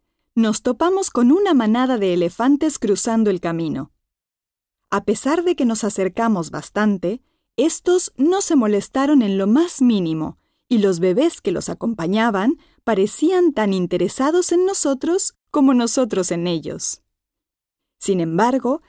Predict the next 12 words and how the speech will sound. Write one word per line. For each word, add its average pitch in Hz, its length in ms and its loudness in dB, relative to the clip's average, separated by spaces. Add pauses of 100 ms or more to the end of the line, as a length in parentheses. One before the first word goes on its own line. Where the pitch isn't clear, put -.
(160)
la 233 180 2
mejor 359 560 2
parte 294 440 2
del 180 280 2
día 330 320 4 (300)
fue 339 240 2
cuando 226 360 4
vimos 240 420 4
un 349 200 4
par 320 280 0
de 285 120 2
leopardos 277 800 2